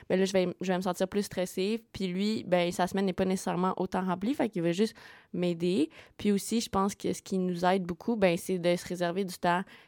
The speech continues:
qui est pas de l'étude. Parce que vu qu'on est ensemble, euh, à Sherbrooke, puis qu'on étudie la même chose, ben, ça serait facile de tout le temps étudier. Mais on choisit de vraiment séparer la médecine puis,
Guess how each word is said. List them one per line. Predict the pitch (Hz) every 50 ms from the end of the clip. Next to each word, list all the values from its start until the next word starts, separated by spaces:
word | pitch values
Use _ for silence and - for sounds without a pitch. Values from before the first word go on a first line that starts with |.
| _ _
qui | - 202
est | 190
pas | - 185 185
de | 175 170
l'étude. | 175 165 - - 180 180 170 165
Parce | - - 175 175 -
que | - 170 170 170 - - _ _ _ -
vu | 185 170 208 202
qu'on | - 190 180 175
est | 180 175 -
ensemble, | 175 170 - - 180 180 185 190 190 - - - - - - _ - -
euh, | 175 170 170 -
à | - 170
Sherbrooke, | - - 175 170 170 165 180 202 220 220 220 _ _ _
puis | - - 196 185
qu'on | - 190 175 170
étudie | 175 175 - - 190 190
la | 202 185
même | 175 170 165
chose, | 165 - 202 214 202
ben, | 190 170 165
ça | - 170 165
serait | - 180 170
facile | 175 175 170 - 196 208
de | 196 185
tout | 170 - 185
le | 175
temps | 170 185 185 190 190 - - - - _ -
étudier. | - 190 - - 170 165 175 180 190 180 185 -
Mais | 175 180 180 175 175 175 - - _ _ _ _ -
on | - 175 175 175 170
choisit | 170 - - 170 170 170 - 220 233 196
de | 185 185 180 180 - -
vraiment | 190 175 170 175 190
séparer | 202 - - - 170 165 180 190 196 185
la | 180 175 170
médecine | 170 170 165 - - 190 190 196 196 196
puis, | - - - 196 196 202